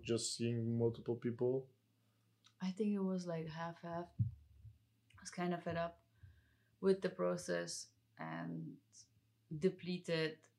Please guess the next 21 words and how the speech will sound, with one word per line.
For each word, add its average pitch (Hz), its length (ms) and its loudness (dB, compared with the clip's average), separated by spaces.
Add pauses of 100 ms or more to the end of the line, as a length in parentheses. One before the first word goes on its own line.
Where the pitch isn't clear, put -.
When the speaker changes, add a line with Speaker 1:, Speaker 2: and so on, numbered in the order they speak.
(320)
Speaker 2:
and 156 520 0 (520)
he - 240 -2
had 160 200 2
something 151 600 0
that 151 120 -2
I 151 80 0
was 151 220 -2
really 151 240 -6
missing 156 460 -4
at 151 120 -4
that 151 220 -8
time. 160 340 -2 (680)
He 175 80 -4
had 165 100 -4
a 170 60 -6
certain 160 380 -6
sense 165 340 -8
of 160 100 -10
freedom 180 500 -2
on 185 120 2
him, 190 360 0